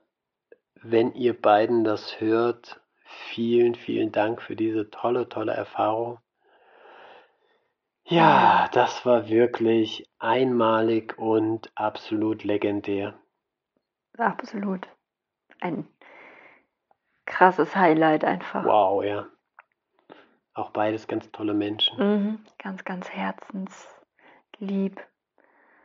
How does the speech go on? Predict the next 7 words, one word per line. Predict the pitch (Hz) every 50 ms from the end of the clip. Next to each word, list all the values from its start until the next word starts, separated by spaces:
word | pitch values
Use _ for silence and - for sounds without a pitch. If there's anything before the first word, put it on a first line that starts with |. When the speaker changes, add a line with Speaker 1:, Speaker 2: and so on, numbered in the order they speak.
| _ _ _ _
Speaker 1:
Ja. | - 127 123 - - - _ _ _ _ _ _ _ _ _ _ _ _ _ -
Speaker 2:
Ja, | 214 202 196 196 196 196 196 196 _ _ _ _ _ _ _ _ _ _ _ _ _ _ _ _ _
total. | - - - - - - - 202 196 196 190 190 190 _ _ _ _ _ _ _ _ _ _ _ _ -
Speaker 1:
Den | - 107 107
haben | - -
wir | 113 104
letztes, | 104 107 - - - - - - - - - -